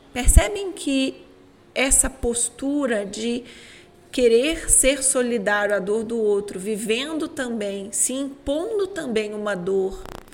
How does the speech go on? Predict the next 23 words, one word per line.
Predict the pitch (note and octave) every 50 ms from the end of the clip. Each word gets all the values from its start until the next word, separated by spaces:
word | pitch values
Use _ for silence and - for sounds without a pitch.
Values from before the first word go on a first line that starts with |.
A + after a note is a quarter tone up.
| - - - - - - - - - - - - - -
ela | - B3 B3+ B3+ C4 B3+ A#3+ A#3+ A#3 A3+ A#3
pode | A#3+ - - B3 B3 C4 C4+ A3 A3+ B3+ B3 - -
acontecer | B3 B3 - - B3 A#3+ A#3+ A#3+ A#3+ A#3 A#3 - - A#3+ A#3 - -
em | - B3 A#3+ A#3
níveis | A#3 A#3 A#3+ B3+ B3+ A#3+ C4+ B3+ A#3+ A#3 A#3 - - - -
muito, | - A#3+ A#3+ B3 C4+ D4 D#4 E4 D#4 D#4 - B3+
muito | G#3+ G#3 G#3+ A3+ B3 C4+ C#4 C4+ - - A#3+ A3+ G#3+ G#3 A3 - - - - - _ _ _ _ - - - _ -
diferentes | F#3+ A#3 A3+ - C4 G#3+ G#3 G#3 A3 B3 C4+ C4 - -
da | F#3 G3 F#3+
nossa | F#3+ G3 A3 - - G#3+
vida, | F#3+ A3 A3+ A#3+ A#3 F#3+ F#3+ F#3+ A3 - - - - - - _ _ _ _ _ _ - - _ - - _ _ _ - _ _ _ _ _ _ _ _ - - - - - - - - - -
em | - A#3+
situações | A#3 - - C4+ C#4 - C#4+ C4+ C4 - - - - - C#4 D4 D#4 D4+ C#4 -
muito | C4 A#3 A3+ A3+ - -
diversas. | G3 G3 G3+ G3 A3 A3+ A3+ A#3 A#3+ - - - - G3 G#3 - - - - - - - - - - - - - - - - - - - - -
Então, | - - C4
imagine, | D4 D#4 F4+ G4 G#4+ G#4+ D#4+ B3+ A#3+ A#3+ B3+ D4 F#4 F#4 C#4+
lógico, | A3+ A3 G#3+ G#3 G#3 A3+ D4+ D#4+ - - - C4
agora | G#3+ G3+ G3+ A3 A#3+ D4 D4+
num | C4 A#3+ A3+
momento | A3 A3 G#3 G#3 G#3+ G#3+ G#3+ -
como | - - G3+ G3+ G3+ G3 G3+
esse, | G#3 A#3+ C#4 C4 - - - G#3+